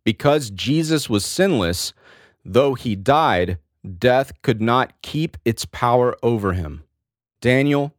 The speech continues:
chapter six, verses twenty-three through twenty-four, quote, "Then the king was very pleased and gave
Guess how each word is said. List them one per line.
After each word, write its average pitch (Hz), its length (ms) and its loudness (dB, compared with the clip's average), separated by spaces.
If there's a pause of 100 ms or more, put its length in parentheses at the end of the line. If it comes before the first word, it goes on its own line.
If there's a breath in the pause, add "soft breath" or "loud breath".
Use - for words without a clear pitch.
chapter 113 340 0
six, - 480 -2 (160)
verses 110 360 0
twenty-three 131 520 0
through 110 200 -2
twenty-four, 107 800 0 (360)
quote, 98 400 0 (560)
"Then 151 380 0
the 165 100 0
king 156 400 0
was 110 180 0
very 156 460 2
pleased 117 600 -2 (300 loud breath)
and 123 220 -2
gave 165 320 2